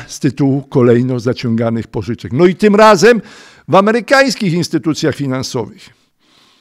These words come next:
Wierzyciele zamiast po francusku, to już teraz przestawili się na język angielski, no bo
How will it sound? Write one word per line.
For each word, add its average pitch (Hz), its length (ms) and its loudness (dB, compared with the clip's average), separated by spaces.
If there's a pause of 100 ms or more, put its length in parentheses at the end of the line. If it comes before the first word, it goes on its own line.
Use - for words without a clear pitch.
(420)
Wierzyciele 220 600 2
zamiast 220 300 0
po 240 120 4
francusku, 254 720 0 (220)
to 214 160 -4
już 170 260 0
teraz 151 560 -2
przestawili 139 640 -2
się 151 200 -6
na 143 120 -2
język 120 480 -4
angielski, 196 760 2
no 123 180 -6
bo 190 260 -4